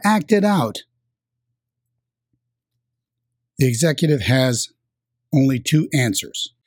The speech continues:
Now, uh, one of those answers has, of course, to do with the fact that, uh, any individual can change, uh, if they really desire to and they really seek, uh, personal development,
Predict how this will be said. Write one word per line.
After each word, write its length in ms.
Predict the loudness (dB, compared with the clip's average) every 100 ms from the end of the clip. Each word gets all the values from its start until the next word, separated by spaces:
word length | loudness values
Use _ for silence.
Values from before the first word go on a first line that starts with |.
| _ _ _ _
Now, 500 | 2 4 2 0 -2 0
uh, 300 | 2 2 2
one 280 | 2 2 2
of 120 | 2
those 260 | 2 2 0
answers 580 | 0 0 -2 -2 -4 -8 0
has, 560 | 2 2 0 -2 -6 -8 -4
of 120 | -2
course, 360 | 0 0 0 -2
to 80 | 0
do 160 | 0
with 120 | 0
the 80 | -2
fact 360 | -2 0 0 -2
that, 220 | -2 -2 -6 _ _ _ _ _ _ _ -2
uh, 200 | 0 0 2
any 320 | 2 4 2
individual 880 | 2 2 0 0 -2 0 -2 -4 -10 _ -2
can 380 | 0 2 0 0
change, 680 | 0 0 0 0 -2 -8 _ _ _ _ _ _ _ _ 0
uh, 380 | 2 2 0 0
if 200 | -2 0
they 160 | 0 0
really 400 | 2 2 2 0
desire 520 | -2 0 0 0 -2
to 440 | 0 0 2 0 -4 _
and 240 | 0 2 0
they 100 | 0
really 300 | 0 0 -2
seek, 580 | -2 -2 -2 -4 -8
uh, 280 | -6 -4 -6 -8 -14 _ _ _ _ _ _
personal 340 | 0 0 -2 0
development, 720 | 0 0 -2 2 2 2